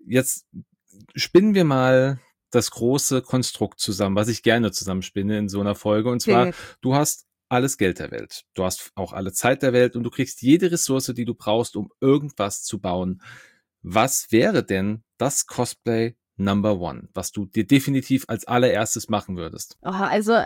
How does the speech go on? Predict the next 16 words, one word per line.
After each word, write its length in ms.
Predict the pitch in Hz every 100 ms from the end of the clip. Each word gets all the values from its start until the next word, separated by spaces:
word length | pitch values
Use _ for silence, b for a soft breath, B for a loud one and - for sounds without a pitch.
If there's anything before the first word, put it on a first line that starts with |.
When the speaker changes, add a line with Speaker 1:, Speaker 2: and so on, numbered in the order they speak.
| -
Speaker 2:
ich 240 | - 208
hab 120 | 247
da 280 | - 226 220
eine 280 | 208 - 214 -
ewig 320 | 220 208 233
lange 220 | 190 190
Liste. 340 | 185 185 - 180
Also 240 | 185 202
es 120 | 214
geht 200 | - 240
von 340 | 240 233 220 214 -
Speaker 1:
<laughs> 180 | - -
Speaker 2:
Padmes 640 | - 240 - 262 254 247 - _
Klamotten, 380 | - 240 226 247
also 180 | 233 226
generell, 480 | 226 226 220 196